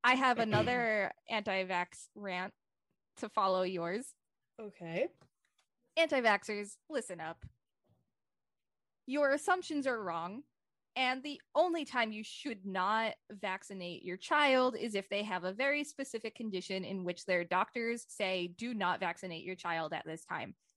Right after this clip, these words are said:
Speaker 1: That is the only time you shouldn't vaccinate your kids. Vaccinations cause so little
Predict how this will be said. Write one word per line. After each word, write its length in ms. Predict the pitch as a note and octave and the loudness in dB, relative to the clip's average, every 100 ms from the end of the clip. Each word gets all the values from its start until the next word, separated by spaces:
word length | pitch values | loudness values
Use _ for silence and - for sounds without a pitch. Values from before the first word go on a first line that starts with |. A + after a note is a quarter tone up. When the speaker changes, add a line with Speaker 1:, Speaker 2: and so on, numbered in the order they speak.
| - | 4
Speaker 1:
That 140 | C4 | 6
is 140 | D4 C#4+ | 6 4
the 160 | D#4+ | 2
only 340 | - E4+ E4+ C#4+ | 4 4 4 0
time 520 | - F3+ E3+ D#3+ F3 _ _ - | 2 2 2 -4 -14 _ _ -12
you 180 | A#3 A3 | -10 -8
shouldn't 380 | - G#3+ G3+ | -6 -4 -2
vaccinate 440 | - F#3 - F#3+ - | 2 2 2 -4 -2
your 100 | F3+ | -6
kids. 500 | - E3 D#3+ E3 - - _ _ _ _ _ _ _ _ _ D#4 C4+ | -2 -2 -2 -6 -20 -20 _ _ _ _ _ _ _ _ _ -10 2
Vaccinations 720 | D#4+ D4+ D4 C#4 D4 C#4+ C#4 | 2 4 4 6 6 4 2
cause 680 | - - A#3+ A3+ A3+ A3+ - _ _ _ | -2 4 6 8 6 2 -6 _ _ _
so 600 | - - D4 D4+ D#4 D4+ - | -10 2 6 8 6 0 -6
little 460 | A#3 B3+ B3+ C4+ | 0 0 0 -2